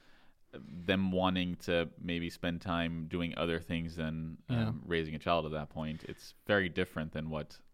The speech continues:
Speaker 1: most artists might have gone through.
Speaker 2: Maybe. I think, though, there is a similarity in that the art form and the artists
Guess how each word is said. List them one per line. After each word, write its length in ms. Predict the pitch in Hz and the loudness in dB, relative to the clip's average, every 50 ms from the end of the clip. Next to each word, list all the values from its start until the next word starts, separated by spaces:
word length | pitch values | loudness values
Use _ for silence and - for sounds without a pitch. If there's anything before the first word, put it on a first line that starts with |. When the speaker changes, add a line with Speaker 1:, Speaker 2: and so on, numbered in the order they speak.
| - - | -16 -10
Speaker 1:
most 340 | 76 80 80 76 - - | -6 -6 -6 -6 -6 -8
artists 320 | - - 76 82 - - - | -6 -4 -4 -4 -6 -8 -8
might 100 | - 80 | -8 -8
have 100 | 78 - | -8 -8
gone 160 | - 76 78 | -8 -8 -8
through. 200 | - - - - - - - - - - - - - - | -8 -10 -12 -12 -14 -14 -18 -20 -18 -18 -18 -18 -4 2
Speaker 2:
Maybe. 280 | 135 156 170 165 147 110 | 4 6 6 6 6 4
I 60 | 147 | 4
think, 260 | - - 185 180 - - - - - - - - - | 4 2 0 -2 -2 -6 -12 -16 -20 -20 -20 -16 -14
though, 520 | 180 - 151 147 139 127 127 123 120 - - | -12 -10 0 2 4 6 6 4 2 0 -4
there 220 | - 135 127 127 - | 0 2 2 2 2
is 280 | - 147 147 135 131 | 2 0 -2 0 -2
a 80 | - 123 | -4 -4
similarity 540 | - - 131 120 120 120 123 120 113 110 110 | 0 2 4 4 4 6 4 4 4 4 2
in 100 | 110 110 | 2 2
that 200 | 110 110 110 - - - - - - - - - - - - | 2 -2 -4 -6 -10 -18 -20 -20 -20 -20 -20 -20 -20 -16 -12
the 260 | - 113 110 117 113 - - | -12 -6 -6 -6 -6 -2 0
art 180 | 135 139 135 | 2 2 2
form 260 | - - - 110 110 | 0 -2 0 0 2
and 80 | 113 113 | 2 0
the 80 | 110 - | 0 0
artists 580 | - 117 120 113 107 - - - - - - - | 0 2 2 2 2 0 -2 -6 -8 -10 -10 -10